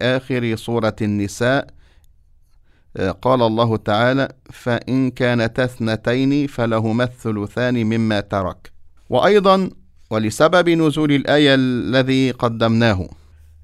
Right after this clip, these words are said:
آه، ويتحصل أيها الإخوة من أقوال العلماء أن البنتين لهما الثلثان لأمور ثلاثة. أولها، آه، حديث جابر الذي قدمنا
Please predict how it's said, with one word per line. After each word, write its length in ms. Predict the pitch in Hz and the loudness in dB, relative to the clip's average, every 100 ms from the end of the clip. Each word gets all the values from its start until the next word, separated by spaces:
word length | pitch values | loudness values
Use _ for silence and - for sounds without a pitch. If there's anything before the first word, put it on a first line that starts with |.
| - | -4
آه، 520 | 110 101 95 85 - - | -2 0 -2 -4 -8 -8
ويتحصل 840 | 113 123 120 139 208 208 - 143 - | -2 -2 -2 -2 -2 -4 0 2 2
أيها 260 | 143 135 | 2 2
الإخوة 480 | 127 - 165 143 131 | 0 -2 -4 0 2
من 240 | 123 123 113 | 2 2 0
أقوال 360 | 117 151 156 | 0 2 4
العلماء 960 | 127 104 120 117 117 135 127 127 127 127 - | 4 2 2 2 2 2 0 0 -2 -4 -2
أن 240 | 135 135 | 0 2
البنتين 920 | 120 113 123 117 117 110 127 135 151 - | 2 0 -2 -2 -2 -2 0 0 0 -2
لهما 380 | 85 117 117 120 | -4 -4 -2 -2
الثلثان 800 | 131 - 120 110 101 - 104 76 - - - - - - - - - | -2 -4 -2 -2 -2 -2 -2 -4 -12 -20 -20 -20 -20 -20 -20 -20 -10
لأمور 580 | 117 131 131 139 160 131 | -6 -2 -2 2 2 2
ثلاثة. 600 | 120 117 113 104 95 95 - | 0 0 0 0 -4 -10 -6
أولها، 680 | 123 131 175 170 147 156 156 - - - - - - 104 | -4 0 0 2 2 0 -2 -10 -20 -20 -20 -20 -14 -6
آه، 360 | 107 107 101 | -4 -2 -4
حديث 540 | - 117 113 151 135 113 | -4 -4 0 0 0 -2
جابر 600 | 104 127 147 151 170 - - 123 | -2 2 2 2 -2 -4 -6 -2
الذي 600 | 131 120 110 104 104 - - - | 0 0 0 -2 -4 -6 -16 -10
قدمنا 760 | - 101 98 135 147 131 113 104 | -6 -4 0 2 2 2 0 -2